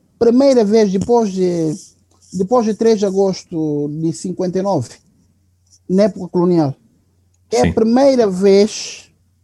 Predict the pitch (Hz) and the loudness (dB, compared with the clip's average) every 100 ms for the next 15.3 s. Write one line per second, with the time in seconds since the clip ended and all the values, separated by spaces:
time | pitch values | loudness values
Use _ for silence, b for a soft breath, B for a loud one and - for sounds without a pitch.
0 | _ _ _ - 190 185 - 240 208 185 | _ _ _ -4 -2 -2 0 2 2 2
1 | 165 185 185 170 - 165 170 208 - _ | 0 0 -2 -4 -4 -2 -2 -4 -10 _
2 | _ _ _ _ _ _ _ _ - 220 | _ _ _ _ _ _ _ _ -2 0
3 | 220 202 208 190 185 208 202 208 - 214 | 0 -2 -6 -6 -6 -4 -4 -6 -6 -2
4 | 196 175 165 160 139 - _ _ _ _ | -2 -2 -2 -2 -4 -10 _ _ _ _
5 | _ _ _ - - 175 175 160 156 147 | _ _ _ -18 -6 -2 -2 -2 -2 -4
6 | 151 143 139 - 131 127 151 160 - 196 | -6 -6 -6 -8 -10 -8 -6 -6 -2 -2
7 | 220 185 165 185 151 131 - 135 - _ | -2 -4 -6 -6 -6 -6 -10 -16 -18 _
8 | _ _ _ - - 165 196 208 202 - | _ _ _ -20 -14 -10 -6 -4 -4 -6
9 | 180 196 - 226 202 220 254 240 226 208 | -10 -14 -8 -6 -4 -2 -4 -4 -8 -6
10 | 220 226 190 202 214 214 196 196 180 170 | -6 -6 -8 -10 -12 -10 -6 -6 -4 -4
11 | 139 - _ _ _ _ - 247 247 233 | -6 -10 _ _ _ _ -6 -6 -4 -6
12 | 233 - _ 214 214 208 208 220 208 _ | -6 -10 _ -6 0 0 0 -4 -8 _
13 | _ _ _ _ _ _ _ _ _ - | _ _ _ _ _ _ _ _ _ -6
14 | 226 254 247 233 190 233 240 233 214 202 | -4 -2 -4 -4 -4 -2 0 0 0 -2
15 | 196 185 185 | -4 -6 -12